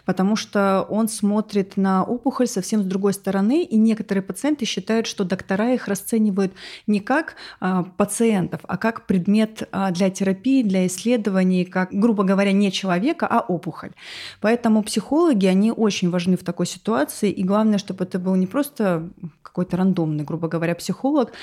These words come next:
а психологи, психиатры, которые имеют опыт работы с такими пациентами, это тоже будет очень важно, потому что необходимо верно подбирать слова. И, а, на самом деле пациенты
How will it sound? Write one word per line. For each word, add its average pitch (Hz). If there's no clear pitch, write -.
а 180
психологи, 214
психиатры, 196
которые 180
имеют 190
опыт 190
работы 180
с 175
такими 170
пациентами, 190
это 180
тоже 180
будет 175
очень 165
важно, 208
потому 175
что 170
необходимо 185
верно 185
подбирать 165
слова. 185
И, 185
а, 180
на 180
самом 202
деле 190
пациенты 185